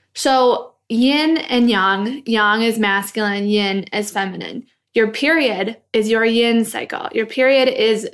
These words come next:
the time of the month where you are the most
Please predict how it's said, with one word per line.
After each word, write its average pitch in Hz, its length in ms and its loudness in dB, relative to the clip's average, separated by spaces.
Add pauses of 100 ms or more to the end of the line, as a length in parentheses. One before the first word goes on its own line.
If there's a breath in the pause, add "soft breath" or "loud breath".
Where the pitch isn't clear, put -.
the 208 260 -4
time 254 400 0
of 254 120 0
the 247 100 2
month 214 320 0
where 214 120 0
you 214 200 -2
are 214 140 2
the 226 160 0
most 214 580 0